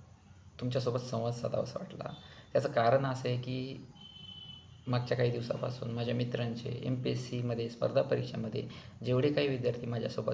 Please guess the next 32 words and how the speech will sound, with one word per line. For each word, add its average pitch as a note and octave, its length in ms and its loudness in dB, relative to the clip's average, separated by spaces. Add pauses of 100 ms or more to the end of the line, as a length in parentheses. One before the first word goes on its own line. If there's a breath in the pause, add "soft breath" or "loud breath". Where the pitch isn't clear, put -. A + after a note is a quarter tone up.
(120)
कनेक्टेड B2 380 0
आहेत, A#2 120 -2 (160)
त्यांचे B2+ 260 2
मेसेज B2 400 0
येत A2+ 120 -2
होते, - 440 -8
फोन C3 200 2
येत B2 140 -2
होते A#2+ 220 -4
की, - 140 -4
"दादा, A#2 300 2 (520 loud breath)
बऱ्याच C3+ 280 6
दिवसापासनं A#2+ 880 0 (180)
ॲड A#2+ 200 6
येत A#2+ 280 4
नाही, A2+ 260 -2
राज्यसेवेची A#2+ 680 0
तारीख B2 200 0 (120)
पुढे A#2+ 140 2
गेलेली A2+ 380 -4
आहे, A#2 100 -4
सरळ C3 320 2
सेवेचं B2+ 420 -2
पण, C3 240 -2 (340)
अ, B2 80 -4
निकाल A#2 360 2
येऊन B2+ 240 2
गेले, A#2 320 0 (100)
त्याच्यामध्ये - 360 -4
काही A#2+ 140 -2
झालं - 320 -4
नाही. - 120 -4